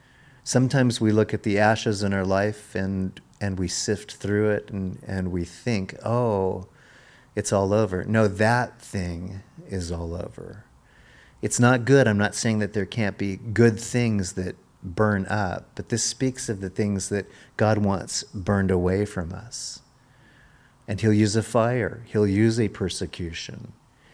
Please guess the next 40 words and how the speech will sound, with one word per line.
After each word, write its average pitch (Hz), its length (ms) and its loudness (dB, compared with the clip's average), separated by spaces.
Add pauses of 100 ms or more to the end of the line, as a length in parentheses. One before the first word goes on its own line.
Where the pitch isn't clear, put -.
(220)
He'll 110 240 4
use 113 380 4
a 113 80 2
cleansing 98 800 0
flame, 90 640 -6
a 101 80 -4
predicament 110 760 2
that 95 200 -2 (460)
really 117 340 4
says, 117 560 0 (580)
"You're 101 120 -4
not 117 160 -2
going 120 200 0
back 131 300 0
to 104 80 -6
that. 95 260 -10 (800)
I 92 140 0
was 85 280 -4
with 107 340 0
you 113 300 0
in 127 140 2
it, - 280 -6 (800)
but 101 140 0
I'm 90 160 2
pulling 113 360 2
you 117 80 2
from 110 360 0
it. - 120 -10 (720)
But 92 140 -4
as 101 140 0
I'm 127 160 2
pulling 143 280 0
you 123 120 0
from 135 300 0
it, 98 140 -2
I'm 101 160 0
saving 104 600 2
those 113 420 4
who 98 140 -2
now 101 520 2